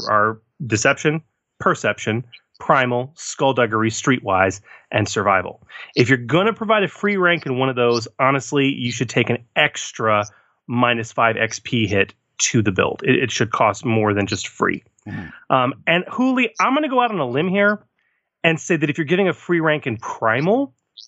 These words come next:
Speaker 1: it should probably be a minus ten X P hit. <laughs>
Speaker 2: I would agree with you.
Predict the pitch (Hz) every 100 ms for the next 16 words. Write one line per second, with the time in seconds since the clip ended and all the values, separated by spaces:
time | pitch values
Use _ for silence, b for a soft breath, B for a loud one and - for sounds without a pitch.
0 | _ _ - 151 - - 156 - - -
1 | 156 170 180 175 175 139 143 131 127 127
2 | 123 120 - - - 135 117 104 104 -
3 | - 98 98 98 - - - 98 104 110
4 | 113 113 - 107 98 -